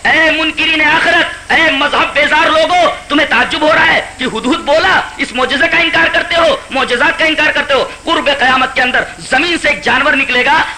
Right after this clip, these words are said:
اور یہ جانور لوگوں سے کلام کرے گا، بولے گا، بات کرے گا، تب تمہیں معلوم ہو جائے گا کہ قرآن حکیم حرف بحرف صداقت کی کتاب تھی اور اس کے اندر جو جو باتیں کہی تھی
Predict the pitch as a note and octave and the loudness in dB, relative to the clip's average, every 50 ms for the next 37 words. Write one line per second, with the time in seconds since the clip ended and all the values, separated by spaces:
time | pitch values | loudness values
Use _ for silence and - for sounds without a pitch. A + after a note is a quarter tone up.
0 | - - G#3+ B3+ D#4 E4 D4+ G#3 - - - A3+ D4 C#4+ - A3+ A#3 B3 C4 C4+ | -4 0 2 2 2 2 2 0 -2 -4 -4 -4 -2 -2 0 0 0 2 0 0
1 | A#3 G#3+ A#3+ A#3+ B3+ - A#3+ A3+ - G#3+ A#3+ C#4 D4 C4+ - B3+ A#3+ A#3 A3+ G#3 | 0 0 0 0 -2 -4 -6 -4 -2 0 0 0 0 0 0 0 0 0 0 0
2 | F#3 - - B3 C#4 D#4 D#4+ D#4 C4+ C4+ - - D4 D#4+ D#4+ D#4+ - E4 E4 D#4+ | -2 -2 0 0 2 2 2 2 0 0 0 2 2 2 2 0 0 0 0 2
3 | D#4 D4+ B3 - - - - - - - C#4+ C#4+ - - C#4+ C#4+ C#4 B3+ A#3+ A#3+ | 2 0 0 -2 -4 -6 -12 -12 -4 -4 -4 -4 -2 -4 -2 -2 0 2 2 2
4 | B3 - C#4 A#3 A#3+ A#3 A#3 A3 A3 G#3+ A#3 B3 A#3 - - - - - - - | 2 0 -2 -2 -2 0 0 0 0 2 2 2 0 0 -2 -8 -10 -10 -10 -6
5 | - A#3 A3 A3 A3+ A#3+ A#3 G3 D#3 G3 - C#4 E4+ E4+ D#4+ A3 - - - - | -4 -2 0 2 2 2 0 0 -2 -2 -2 0 0 0 0 -2 -4 -8 -10 -6
6 | - C#4+ D#4+ D4 - - G3 F#3+ A3+ A3+ A#3 C#4+ - - - - - - - - | -2 0 0 0 -2 -4 -2 0 0 2 2 2 2 0 -2 -6 -10 -18 -20 -20
7 | - - - - B3+ - C#4 D4+ F4 E4+ E4 G4 F#4 F#4+ - - - - - - | -20 -6 -2 -2 0 2 2 2 2 2 2 0 0 0 -4 -10 -16 -20 -20 -20
8 | - - - - - E4 E4+ E4+ C#4+ - C4 D4 D4+ D4+ D4 - F4 F4 E4+ - | -20 -20 -16 -6 -4 -4 -2 -2 -2 0 0 0 0 0 0 -2 0 0 0 -2
9 | - - - - - C#4 D4+ D4 C#4 C#4 C4+ - - C4+ C4+ C4+ C4+ A3 F3+ - | -4 -8 -6 -2 0 2 2 2 0 0 -4 -2 -2 -2 0 0 0 -2 0 -2
10 | B3 C#4 D4 D#4+ D#4 C#4 C4 - C4+ C4+ C4 A3 F3+ - - C#4 C#4 | 0 0 0 2 2 2 2 2 0 0 0 0 0 0 0 -2 -2